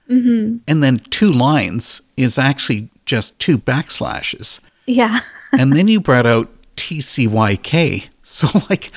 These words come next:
Speaker 2: are you having
Speaker 1: <laughs>
Speaker 2: fun just dreaming up album titles?
Speaker 1: <laughs> Uh, yeah.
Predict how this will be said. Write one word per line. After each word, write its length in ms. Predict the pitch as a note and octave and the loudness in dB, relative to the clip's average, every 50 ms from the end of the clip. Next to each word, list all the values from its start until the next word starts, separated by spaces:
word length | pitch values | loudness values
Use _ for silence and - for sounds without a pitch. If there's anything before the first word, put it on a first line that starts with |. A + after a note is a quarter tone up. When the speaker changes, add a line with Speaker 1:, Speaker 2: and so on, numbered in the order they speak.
| - - - | -20 -8 -4
Speaker 2:
are 80 | D4+ - | -2 -2
you 180 | G3 G#3 C#4+ | 2 2 2
having 320 | C4+ A3 G3+ F#3+ F#3+ E3 C#3 | 2 2 0 0 0 0 -2
Speaker 1:
<laughs> 180 | - - - | -4 -6 -4
Speaker 2:
fun 240 | - B2+ B2+ D3 D3 | -2 0 0 0 -2
just 280 | - D#3+ - - - - | -2 -2 -2 -2 -4 -8
dreaming 480 | - - B2 A#2 B2 B2 B2 B2 A#2 | -8 -2 0 2 2 4 2 2 2
up 220 | A2+ A2 - - _ | 0 0 -2 -4 _
album 360 | - G#2+ G#2+ G#2+ A#2 A#2 A#2 | -2 -2 0 2 2 0 0
titles? 500 | - B2+ G#2+ G#2+ A#2+ C3+ C#3+ - - - - _ _ _ _ _ _ _ _ _ _ - | 0 0 0 0 0 -2 -2 -2 -4 -4 -6 _ _ _ _ _ _ _ _ _ _ -4
Speaker 1:
<laughs> 60 | D4 - - D4+ D#4 - - E4 - - E4 - - _ - - - _ - - A4+ G#4+ G#4 G4+ G4+ F#4+ F#4 F#4 F4+ D#4 C#4+ - - | -4 0 0 0 0 2 0 -2 -2 -2 -4 -6 -6 _ -14 -14 -14 _ -6 -4 -2 -2 -2 -4 -6 -8 -10 -10 -12 -12 -14 -6 -2
Uh, 560 | - C4+ C4 C4 C4 B3+ B3+ B3+ B3+ B3 - - - _ _ _ | 0 2 2 2 4 4 4 2 2 0 -2 -4 -8 _ _ _
yeah. 720 | - B3+ A#3+ C#4 C#4 D4+ F#4 G4 E4+ C4+ A#3 A3 G#3 G3+ | -4 0 0 2 2 2 2 2 4 4 2 2 0 0